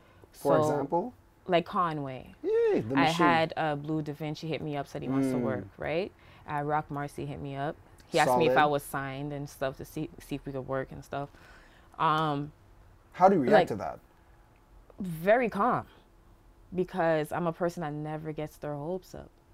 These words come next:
Speaker 2: 'Cause
Speaker 1: Okay,
Speaker 2: you see,
Speaker 1: smart.
Speaker 2: like, if I got too hype and I haven't worked with them yet, not saying it's not
Speaker 1: Until
Speaker 2: gonna happen.
Speaker 1: you're in the studio,
Speaker 2: Un-,
Speaker 1: and
Speaker 2: until
Speaker 1: even
Speaker 2: it,
Speaker 1: until the song
Speaker 2: right,
Speaker 1: is
Speaker 2: until
Speaker 1: out.
Speaker 2: it happens, I'm gonna
Speaker 1: Mm-hmm.
Speaker 2: be excited.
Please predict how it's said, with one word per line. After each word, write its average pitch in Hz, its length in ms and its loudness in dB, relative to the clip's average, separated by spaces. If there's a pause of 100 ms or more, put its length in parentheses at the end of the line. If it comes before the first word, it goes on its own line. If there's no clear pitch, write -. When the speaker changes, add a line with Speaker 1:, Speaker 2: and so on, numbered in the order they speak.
(120)
Speaker 2:
'Cause 151 140 0
Speaker 1:
Okay, - 140 4
Speaker 2:
you 156 60 4
see, 165 240 2
Speaker 1:
smart. 165 100 6
Speaker 2:
like, 160 200 6
if 160 140 2
I 147 80 8
got 151 240 2
too 160 220 2
hype 170 320 6
and 165 120 -2
I 156 40 -6
haven't 151 300 0
worked 185 220 4
with 160 120 0
them 156 180 -2
yet, 160 320 4
not 160 220 2
saying 165 200 0
it's 151 120 -4
not 156 120 4
Speaker 1:
Until 139 200 6
Speaker 2:
gonna 202 100 10
happen. 185 120 12
Speaker 1:
you're 170 100 10
in 175 200 8
the 180 80 8
studio, 165 440 8
Speaker 2:
Un-, - 20 12
Speaker 1:
and - 80 10
Speaker 2:
until 220 160 8
Speaker 1:
even 220 120 12
Speaker 2:
it, - 20 12
Speaker 1:
until 185 160 8
the 160 100 6
song 175 120 8
Speaker 2:
right, - 100 8
Speaker 1:
is 185 60 6
Speaker 2:
until 165 140 10
Speaker 1:
out. 202 80 8
Speaker 2:
it - 40 0
happens, 262 400 4
I'm 202 80 4
gonna 190 120 4
Speaker 1:
Mm-hmm. 170 60 4
Speaker 2:
be 175 80 8
excited. 160 540 2